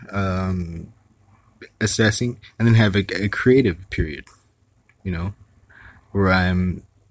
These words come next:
utilizing what I have in my mind and in my heart to create. And, um, you know, I mean, a lot of times we find that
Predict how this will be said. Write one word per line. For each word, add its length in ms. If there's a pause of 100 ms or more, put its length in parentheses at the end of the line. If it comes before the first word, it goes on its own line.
utilizing 680
what 140
I 100
have 360
in 100
my 100
mind 340
and 120
in 120
my 140
heart 340 (240)
to 180
create. 520 (2000)
And, 480
um, 680
you 100
know, 180
I 160
mean, 340 (1120)
a 40
lot 200
of 240 (1500)
times 560
we 140
find 420 (140)
that 480